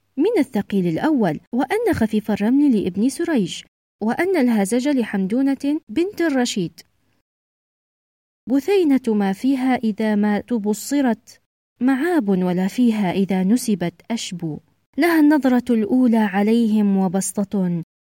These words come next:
وإن كرت الأبصار كان لها العقب. إذا ابتذلت لم يزرها ترك زينة،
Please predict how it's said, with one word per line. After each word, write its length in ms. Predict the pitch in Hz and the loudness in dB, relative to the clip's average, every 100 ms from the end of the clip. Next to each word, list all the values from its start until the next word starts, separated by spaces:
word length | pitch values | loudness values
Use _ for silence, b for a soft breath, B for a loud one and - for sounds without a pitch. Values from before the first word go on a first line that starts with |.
| _ - | _ -4
وإن 300 | 247 285 277 | 0 2 2
كرت 440 | 311 285 247 - | 0 0 0 0
الأبصار 760 | 214 - 202 - - 240 214 190 | -2 -2 -6 -6 -4 -2 -2 -2
كان 320 | - 302 233 | 0 2 2
لها 280 | 190 175 185 | 2 0 -2
العقب. 680 | 170 160 190 - 175 170 151 - 294 | -4 -4 -6 -4 -4 -4 -4 -4 0
إذا 180 | 330 | 2
ابتذلت 680 | 311 - 320 311 294 254 247 | 0 -2 -2 0 2 2 0
لم 200 | 233 226 | 2 4
يزرها 640 | 233 214 254 247 220 202 | 2 2 0 0 0 -2
ترك 460 | 196 - 262 240 208 | -2 -2 -2 -2 -4
زينة، 800 | 185 196 190 226 - 214 190 | -2 -2 0 0 0 -2 0